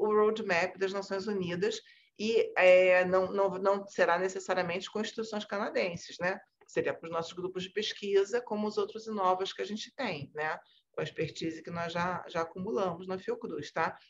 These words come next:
Então, essa é uma terceira forma de engajamento aí que tem relação com o roteiro das Nações Unidas. É, então, só pra você saber, então, são três coisas. Um, a própria divulgação, incentivo à participação.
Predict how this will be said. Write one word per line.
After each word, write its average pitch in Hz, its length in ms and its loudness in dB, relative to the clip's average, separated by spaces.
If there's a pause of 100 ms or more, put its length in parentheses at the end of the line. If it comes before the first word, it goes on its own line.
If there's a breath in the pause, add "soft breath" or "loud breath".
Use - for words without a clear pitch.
(140)
Então, 180 180 4
essa 190 180 2
é - 20 -2
uma 208 100 -2
terceira 208 420 -6
forma 208 320 -4
de 185 120 -8
engajamento 196 840 -2 (840)
aí 160 340 2
que 190 140 -8
tem 190 120 0
relação 180 600 2 (360)
com 190 540 2
o 180 60 -2
roteiro 185 360 2
das 185 160 2
Nações 196 360 -2
Unidas. 170 600 -2 (400 soft breath)
É, 160 640 10
então, 208 300 2
só 208 160 0
pra 208 140 0
você 214 180 -2
saber, 233 320 0
então, 165 180 -4
são 175 200 -8
três 202 300 0
coisas. 156 380 -2
Um, 190 120 0
a 190 80 2
própria 175 300 -2
divulgação, 185 600 -4
incentivo 175 380 -10
à 160 40 -10
participação. 185 720 -4